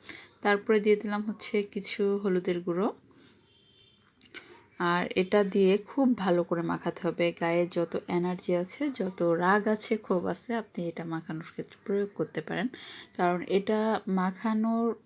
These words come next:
উম, মাধ্যমেই এই সবজিটাকে এবং পেঁয়াজটাকে খুব ভালো করে একটু নরম করে ফেলতে হবে। আহ, যাই হোক, তারপর হচ্ছে আমি দিয়ে দিলাম সরিষার তেল। সরিষার তেল দিয়ে আমি আরেকটু ভালো করে মেখে নেব। আর এটা যেহেতু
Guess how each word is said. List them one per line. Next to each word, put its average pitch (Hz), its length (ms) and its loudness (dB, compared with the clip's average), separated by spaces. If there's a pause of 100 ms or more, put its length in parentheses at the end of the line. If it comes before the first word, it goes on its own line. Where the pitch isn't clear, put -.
(120)
উম, 185 340 -10
মাধ্যমেই 185 760 4 (400)
এই 208 220 6
সবজিটাকে 208 680 2
এবং 226 300 4
পেঁয়াজটাকে 185 800 0
খুব 190 340 0
ভালো 190 280 0
করে 196 280 0
একটু 190 220 -6
নরম 190 380 2
করে 156 220 0
ফেলতে 156 380 -6
হবে। 180 360 -2 (720)
আহ, 190 340 4
যাই 185 340 6
হোক, 403 120 2 (180)
তারপর 202 460 0
হচ্ছে 208 320 -2
আমি 190 180 -2
দিয়ে 190 200 2
দিলাম 185 380 0
সরিষার 180 480 2 (120)
তেল। 320 140 0 (580)
সরিষার 262 480 4 (100)
তেল 247 220 6
দিয়ে 247 140 8
আমি 247 340 6
আরেকটু 226 380 4
ভালো 233 280 4
করে 233 200 2
মেখে 233 300 2
নেব। 240 220 4
আর 349 120 4
এটা 233 200 4
যেহেতু 220 520 2